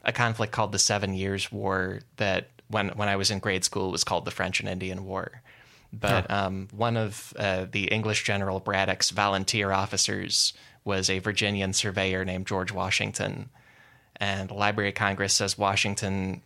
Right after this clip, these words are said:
Speaker 1: personally mapped and outlined a lot of the French positions for the campaign, like, and did a lot of the map-making, decision-making that contributed to this road that the British built to fight the French.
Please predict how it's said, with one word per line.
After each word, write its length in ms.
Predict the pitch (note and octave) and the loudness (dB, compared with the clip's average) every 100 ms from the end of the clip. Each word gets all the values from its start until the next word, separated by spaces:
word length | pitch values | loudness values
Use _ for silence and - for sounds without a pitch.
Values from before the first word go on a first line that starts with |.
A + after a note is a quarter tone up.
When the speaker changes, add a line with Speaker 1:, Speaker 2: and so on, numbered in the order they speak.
| - | -8
Speaker 1:
personally 540 | C#3+ C#3+ - B2 G#2+ | -2 2 2 2 2
mapped 400 | G2 G2 G2+ - | 2 4 4 2
and 80 | G2 | 2
outlined 500 | F#2+ F#2+ G#2 F#2+ F#2+ | 2 2 4 4 4
a 80 | F#2+ | 2
lot 240 | F#2 F#2 | 2 2
of 80 | F#2+ | 2
the 60 | F#2 | -2
French 560 | - G2+ F#2+ - - - | -2 0 2 0 -2 -4
positions 500 | A2 A#2 - D#3+ D3+ | 0 2 2 0 0
for 160 | D#3+ | -2
the 80 | D3 | -2
campaign, 680 | D3 D3 D3 D3+ D3+ D#3 D3 | 0 0 0 0 0 0 0
like, 300 | G#2 F#2+ - | 0 0 -2
and 240 | G#2+ G2+ | 0 0
did 140 | F#2 G#2+ | 2 2
a 80 | G2+ | 4
lot 260 | G2 G2+ | 4 4
of 140 | F#2+ - | 2 0
the 100 | F#2+ | 0
map-making, 800 | F#2+ F#2+ - G2 F2+ G2+ F#2+ | 2 2 0 -2 -2 -4 -4
decision-making 920 | G2 - G#2 F#2+ F#2+ F#2+ F#2 - F#2 F#2 | 0 0 2 0 -2 -2 -4 -4 -4 -4
that 260 | F#2+ F#2+ - - - - - - | -4 -6 -8 -20 -20 -20 -12 -4
contributed 560 | A2+ G#2 G2 G2 G2 | -2 -2 -2 -2 -2
to 80 | A2 | 0
this 200 | G#2+ - | 0 2
road 300 | C3 D3+ G#2 - _ - | 2 0 -4 -10 _ -4
that 160 | F#2 | -2
the 60 | F#2+ | 0
British 380 | G2+ F#2+ - - | 0 0 0 0
built 260 | E2+ - | -6 -6
to 60 | A2 | -6
fight 180 | - G2 | -6 -6
the 60 | - | -4
French. 360 | A2 A3+ - | -4 -4 -12